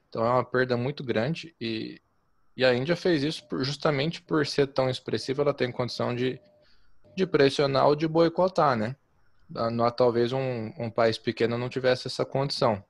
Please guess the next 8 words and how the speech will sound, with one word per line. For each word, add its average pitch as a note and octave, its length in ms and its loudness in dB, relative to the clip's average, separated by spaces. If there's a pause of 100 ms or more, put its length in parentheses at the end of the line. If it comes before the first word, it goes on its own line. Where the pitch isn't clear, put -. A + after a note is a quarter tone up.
(220)
E C3 40 2
ver, B2+ 300 4
é, A#2+ 100 0
barreiras A#2+ 600 2
protecionistas, A#2+ 840 -4
né, A2+ 80 -2
saindo A#2+ 480 -2
do, C3+ 340 0